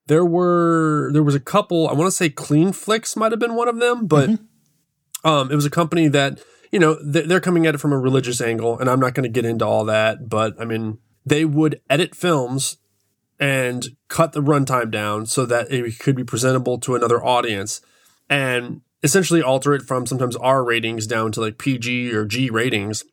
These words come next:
Speaker 1: And, um, I'm pretty sure it was a Supreme Court ruling that shut them down. Yeah, and it, it went on for a long time. It wasn't something that just happened for six months or a year.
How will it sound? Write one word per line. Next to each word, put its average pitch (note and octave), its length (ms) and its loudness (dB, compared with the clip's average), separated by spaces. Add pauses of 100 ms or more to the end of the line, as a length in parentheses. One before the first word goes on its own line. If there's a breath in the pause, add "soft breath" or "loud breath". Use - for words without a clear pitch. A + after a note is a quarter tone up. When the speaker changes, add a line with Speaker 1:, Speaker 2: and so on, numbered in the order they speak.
(120)
Speaker 1:
And, A#2+ 460 -2
um, A2+ 380 0
I'm A#2+ 100 -6
pretty A#3 220 0
sure C4+ 220 0
it C#4+ 40 0
was D#3+ 120 0
a B2+ 100 -2
Supreme D3+ 380 2
Court D3 240 0
ruling C#3 460 2
that B2 260 -2
shut - 360 -2
them C3+ 180 -2
down. G#2+ 500 -4 (100)
Yeah, D3 200 2
and D#3 120 0
it, - 80 -6
it F3+ 80 2
went G#3 180 2
on G#3 120 2
for D3 120 0
a B2 60 -2
long D#3+ 320 0
time. D3+ 400 2
It C#3 80 0
wasn't D#3 300 2
something D#3 300 0
that C#3+ 80 2
just C3+ 200 -2
happened C#3 420 0
for A#2+ 440 -2
six - 280 -2
months C3+ 240 0
or B2 80 -2
a A2 80 0
year. A#2 560 -2